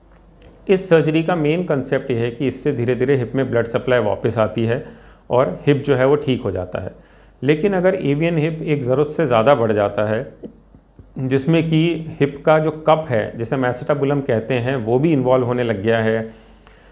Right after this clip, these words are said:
हिप की बॉल टूटने लग गई है, डिफॉर्म हो रही है,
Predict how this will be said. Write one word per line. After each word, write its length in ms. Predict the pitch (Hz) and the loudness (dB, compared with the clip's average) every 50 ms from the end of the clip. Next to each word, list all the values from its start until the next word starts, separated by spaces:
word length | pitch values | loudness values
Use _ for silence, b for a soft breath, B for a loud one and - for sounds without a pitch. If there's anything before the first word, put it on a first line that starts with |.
| B B - | B B 2
हिप 160 | 139 135 131 135 | 2 2 2 2
की 80 | 151 135 | 0 2
बॉल 360 | 120 113 110 123 135 139 143 | 4 4 4 4 4 2 0
टूटने 420 | 135 - 127 123 123 - 143 135 | -2 -4 -4 -4 -2 -2 0 0
लग 200 | 131 127 113 107 | 0 0 -2 -2
गई 160 | 123 123 117 | -2 -2 -2
है, 200 | 113 120 120 113 | 0 -2 -2 -2
डिफॉर्म 400 | 113 117 113 113 117 127 131 139 | -2 -4 -4 -2 2 2 2 2
हो 160 | 135 117 117 117 | 2 2 2 2
रही 160 | 113 120 113 | 2 2 0
है, 240 | 107 101 107 110 | 0 0 -2 -4